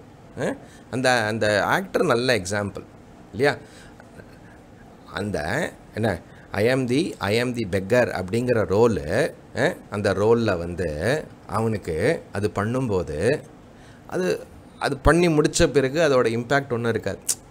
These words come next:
வண்டர்ஃபுல்லா பண்ணினோம், கிரீன் ரூம்ல போயிட்டு, "வா, எக்ஸலண்ட், எக்ஸலண்ட், எக்ஸலண்ட்டுன்னு" தன் அந்த, அந்த, அந்த ரோலை வந்து அப்ரிஷியேட் பண்ணுவானே தவிர, அந்த ரோல்னால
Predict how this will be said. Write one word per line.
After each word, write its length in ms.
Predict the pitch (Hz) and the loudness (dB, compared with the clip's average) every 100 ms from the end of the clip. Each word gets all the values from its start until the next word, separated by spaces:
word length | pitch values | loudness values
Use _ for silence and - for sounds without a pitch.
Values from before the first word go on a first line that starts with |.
| - - - | -20 -20 -14
வண்டர்ஃபுல்லா 280 | 95 143 147 | -8 -6 -2
பண்ணினோம், 640 | 175 165 127 117 107 98 | 0 0 -2 -4 -4 -4
கிரீன் 280 | 92 131 143 | -2 0 2
ரூம்ல 260 | 139 135 123 | 0 -2 0
போயிட்டு, 400 | 127 131 196 - - - - - - | 0 0 -2 -4 -10 -18 -18 -14 -6
"வா, 200 | 82 76 - | -6 -6 -12
எக்ஸலண்ட், 500 | - - 92 73 69 | -10 -8 -8 -8 -12
எக்ஸலண்ட், 460 | 78 - 95 78 - | -12 -8 -8 -8 -10
எக்ஸலண்ட்டுன்னு" 960 | 87 - 104 104 95 123 92 113 131 - | -8 -4 -2 -2 -2 -2 -2 -4 -4 -8
தன் 220 | - 92 - - | -8 -8 -10 -10
அந்த, 420 | 98 104 98 90 | -6 -2 -2 -2
அந்த, 400 | 82 104 95 92 | -4 -4 -2 -2
அந்த 240 | 82 95 95 | -4 -4 0
ரோலை 340 | 110 160 160 | 4 4 2
வந்து 320 | 117 113 110 | 0 -2 -4
அப்ரிஷியேட் 300 | 101 123 - | -4 -4 -2
பண்ணுவானே 580 | 107 85 87 82 82 78 | -4 -4 -8 -8 -10 -10
தவிர, 480 | 82 78 82 95 117 - - - | -10 -8 -4 -6 -6 -14 -20 -12
அந்த 280 | - 101 98 | -4 0 0
ரோல்னால 640 | 95 113 127 113 107 156 | 4 6 6 4 4 4